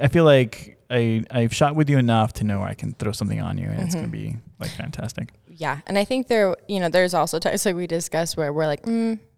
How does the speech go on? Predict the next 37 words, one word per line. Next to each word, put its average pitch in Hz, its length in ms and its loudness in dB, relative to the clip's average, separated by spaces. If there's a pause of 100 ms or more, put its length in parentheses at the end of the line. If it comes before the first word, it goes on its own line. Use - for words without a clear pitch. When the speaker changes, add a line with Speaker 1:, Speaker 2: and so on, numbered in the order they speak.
(180)
Speaker 2:
are 190 100 -2
we 202 80 2
pushing 190 400 -2
it?" 185 180 0
And 170 160 -2
then 151 300 -2 (120)
the 180 120 2
other 160 160 4
one 147 160 0
makes 147 240 -4
us - 140 -6
push - 300 -8
it, 90 200 -4 (120)
and 180 140 -2
then 151 260 0 (180)
we 160 100 -4
nail - 320 -6
it. - 60 -14 (100)
So 180 240 0 (540)
<laughs> - 500 -18
Speaker 1:
Let, 170 160 2 (220)
okay, 117 520 4
I 139 120 8
think 220 180 10
this 190 140 4
would 160 80 4
be 123 100 6
good. 110 300 2 (100)
<laughs> - 0 - (1000)
This 180 160 6
is 190 100 6
a 165 40 6
conversation 151 600 6
worth 131 180 6
having. 120 420 6 (240)
Speaker 2:
Okay. 180 300 -6
Speaker 1:
Uh, 123 520 8